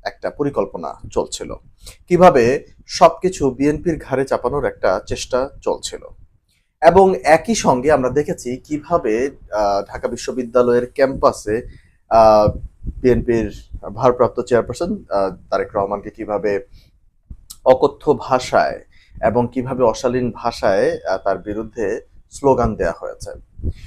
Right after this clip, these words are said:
যদি সবকিছুই আপনারা দেখে থাকেন, তবে আপনাদের এটিও বুঝার কথা দর্শক যে,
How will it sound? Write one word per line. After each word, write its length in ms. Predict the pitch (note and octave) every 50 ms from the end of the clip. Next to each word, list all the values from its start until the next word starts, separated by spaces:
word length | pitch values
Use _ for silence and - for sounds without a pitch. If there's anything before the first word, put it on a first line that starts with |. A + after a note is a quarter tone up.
| - - - -
যদি 120 | F3 G3+
সবকিছুই 640 | F#3+ - G#3 G3 - - - G#3 - - A#3+ A3 G#3
আপনারা 340 | E3 - - - F3+ F3 E3+
দেখে 340 | D3 B2 D3 D3 - G#3 F#3+
থাকেন, 520 | - - C#3+ D3 - - C#3 A2+ G#2 G#2
তবে 340 | - - B2 A#2 C3 C#3+ C3+
আপনাদের 420 | A2+ - - C3 B2+ C3+ B2+ A#2
এটিও 460 | A#2 - - B2 B2 - F3+ E3+ D3
বুঝার 440 | A2 G2 A2+ A#2 - - C3+ C3 A#2+
কথা 500 | A2 - A#2+ C3 - - - G2 - - -
দর্শক 400 | F#2 F#2 - - - C3 C3+ B2+
যে, 360 | - G2+ G2 G2 G2 G2 F#2+